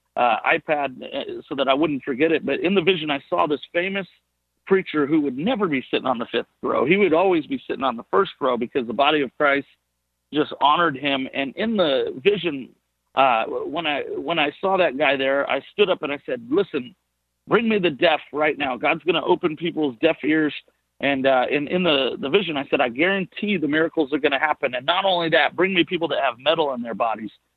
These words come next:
And I'll never forget, because a year later, Rick Joyner invited me to come and speak at, uh, you know, a, a, a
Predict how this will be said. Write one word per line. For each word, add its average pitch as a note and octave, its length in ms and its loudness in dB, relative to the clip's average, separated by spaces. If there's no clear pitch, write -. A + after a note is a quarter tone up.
And F3 80 4
I'll E3 100 4
never G#3+ 380 2
forget, F3 340 0
because D3 320 -2
a B2+ 240 -2
year F#3 240 0
later, F3 400 -2
Rick D3+ 240 -4
Joyner D#3+ 300 -2
invited C#3+ 320 2
me C#3 120 2
to B2 100 0
come C3+ 200 -2
and B2 120 -16
speak D#3 400 2
at, C3 300 4
uh, A#2+ 380 0
you C#3+ 140 -6
know, B2+ 160 -4
a, B2 640 -2
a, - 0 -
a A#2+ 40 -8